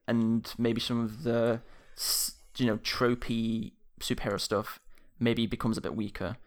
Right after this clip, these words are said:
or it's stronger in whichever way you wanna look at it. But the, definitely I felt the C G got stronger. I felt the sort of m-,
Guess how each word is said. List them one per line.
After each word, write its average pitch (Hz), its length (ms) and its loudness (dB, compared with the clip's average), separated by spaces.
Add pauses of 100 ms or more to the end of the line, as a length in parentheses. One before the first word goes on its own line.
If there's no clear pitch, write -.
(480)
or 104 240 2 (220)
it's 113 160 -4
stronger 107 380 0
in 95 220 -2
whichever 104 280 -2
way 98 120 0
you 107 80 -2
wanna 101 140 -2
look - 160 -6
at - 80 -2
it. 85 120 -4 (480)
But 110 220 4
the, 110 460 0
definitely 131 440 2
I 113 100 6
felt 113 280 2
the - 60 -6
C 110 260 0
G 131 320 4
got 123 160 2
stronger. 120 680 4
I 101 120 2
felt - 400 -2
the 104 420 2 (920)
sort 113 240 4
of 113 160 -2 (840)
m-, 123 320 2